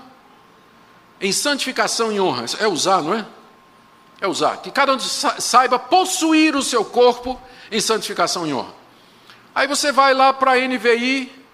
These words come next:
você vai lá pra Nova Tradução da Linguagem de hoje e diz assim: "Cada um saiba arrumar uma esposa em santificação e honra."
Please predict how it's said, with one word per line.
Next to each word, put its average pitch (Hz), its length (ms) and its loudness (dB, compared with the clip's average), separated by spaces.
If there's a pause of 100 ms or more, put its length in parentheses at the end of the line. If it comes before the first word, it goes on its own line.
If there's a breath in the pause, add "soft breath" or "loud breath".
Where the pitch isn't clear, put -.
(220)
você 262 140 0
vai 233 160 4
lá 226 140 4
pra 226 160 0
Nova 226 200 2
Tradução 226 400 0
da 226 60 2
Linguagem 220 360 0
de 233 80 -2
hoje 254 340 4
e 254 40 -10
diz 240 140 -6
assim: 226 240 -2
"Cada 254 260 2
um 262 120 0
saiba 262 420 2
arrumar 240 340 2
uma 247 140 -2
esposa 240 480 0
em 214 40 -8
santificação 202 680 -4
e 175 40 -4
honra." 117 260 -6